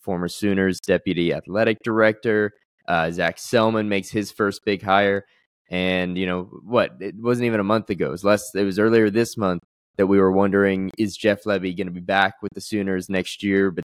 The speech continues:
thinking of that, that more in the context of, of a firing or mutual parting of ways. Um, this probably is the best outcome for the Sooners in terms of, uh,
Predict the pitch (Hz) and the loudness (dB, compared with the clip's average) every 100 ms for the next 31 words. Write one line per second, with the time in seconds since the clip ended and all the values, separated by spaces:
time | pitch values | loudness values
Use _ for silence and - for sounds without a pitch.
0 | - 104 104 92 92 92 98 107 101 98 | -6 -4 -4 -2 0 0 2 0 0 -2
1 | 87 82 107 95 - 90 - 92 85 _ | -2 -6 -4 -4 -2 -4 -4 -8 -8 _
2 | _ _ _ - 85 82 80 - 113 123 | _ _ _ -8 -6 -6 -6 0 4 4
3 | 123 123 123 117 87 82 82 - 87 92 | 4 2 0 -2 -2 -4 -6 -10 -12 -10
4 | - 92 101 101 95 87 95 104 107 104 | -6 -6 0 2 2 2 4 6 4 2
5 | - _ _ _ _ - 85 85 82 76 | -6 _ _ _ _ -6 -2 -2 -4 -10
6 | - 120 - 131 117 120 107 110 113 - | -2 -2 0 2 4 2 0 -2 -2 2
7 | 110 104 104 90 - 87 87 92 80 67 | 0 0 -4 -6 -8 -12 -8 -8 -6 -8
8 | - - 92 90 95 92 98 92 87 _ | -12 -12 -10 -4 -2 2 2 2 0 _
9 | _ _ _ - 90 87 85 | _ _ _ -2 2 4 2